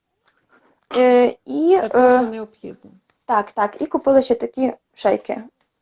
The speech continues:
Speaker 1: білкові.
Speaker 2: Ага, це коктейлі наші білкові,
Speaker 1: Так.
Speaker 2: колагенові.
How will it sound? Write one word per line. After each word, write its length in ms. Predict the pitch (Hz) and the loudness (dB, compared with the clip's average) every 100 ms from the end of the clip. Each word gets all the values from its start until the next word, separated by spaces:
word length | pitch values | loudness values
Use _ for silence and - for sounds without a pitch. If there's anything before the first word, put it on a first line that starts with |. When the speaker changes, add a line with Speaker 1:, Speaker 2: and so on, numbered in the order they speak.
| _ _ _ _ _ _ - | _ _ _ _ _ _ -10
Speaker 1:
білкові. 380 | 214 214 208 185 | -4 -4 0 -2
Speaker 2:
Ага, 200 | 190 180 | -2 -6
це 140 | - 240 | -8 -8
коктейлі 640 | 269 262 - 220 190 190 | -8 -8 -4 -4 -4 -8
наші 320 | 202 202 214 | -8 -8 -8
білкові, 480 | 190 214 214 277 302 | -6 -6 -2 -2 -2
Speaker 1:
Так. 100 | 277 | -2
Speaker 2:
колагенові. 880 | 285 208 196 226 262 285 269 262 | 2 2 0 -6 -6 -6 -8 -10